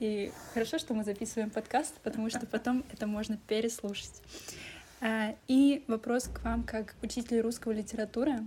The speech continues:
Наверняка у вас есть любимая цитата, что-то, что направляет вас, или просто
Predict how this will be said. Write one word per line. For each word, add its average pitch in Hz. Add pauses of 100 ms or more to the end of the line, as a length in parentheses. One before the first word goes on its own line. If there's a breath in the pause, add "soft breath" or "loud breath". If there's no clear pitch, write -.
(140)
Наверняка 240
у 339
вас 285
есть 233 (300 soft breath)
любимая 233
цитата, 226 (400 loud breath)
что-то, -
что 214 (200)
направляет 220
вас, 214 (100)
или 233 (240)
просто 220